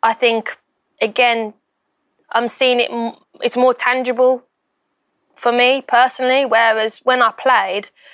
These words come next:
I just did what I did and I did, I just went with it and probably haven't noticed the impact that I've had or maybe people that played before me, the impact.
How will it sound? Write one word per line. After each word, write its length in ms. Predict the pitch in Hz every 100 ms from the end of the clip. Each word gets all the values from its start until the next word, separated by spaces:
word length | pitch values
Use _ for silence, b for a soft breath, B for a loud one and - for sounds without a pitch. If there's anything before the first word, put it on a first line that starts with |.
| b b b _ _ _ _ _ _ _ _ -
I 80 | 247
just 240 | 240 240
did 160 | 262 247
what 160 | 220 -
I 80 |
did 180 | 214 254
and 100 | 226
I 80 | 226
did, 220 | 220 233 - _ _ -
I 80 | 226
just 160 | 220
went 240 | 208 233 262
with 160 | 247
it 260 | 262 269 240
and 180 | 233 226
probably 420 | - 247 233 240
haven't 300 | 226 226 220
noticed 640 | 226 233 233 - 220 - - _
the 140 | 240 233
impact 400 | 233 226 226 -
that 80 |
I've 240 | - 233 233
had 240 | 233 226
or 80 | 220
maybe 320 | 220 233 220
people 400 | - 240 220 226
that 160 | 214 -
played 260 | 233 220
before 320 | 202 - 233 220
me, 220 | 220 240
the 100 | 240
impact. 500 | 254 247 240 -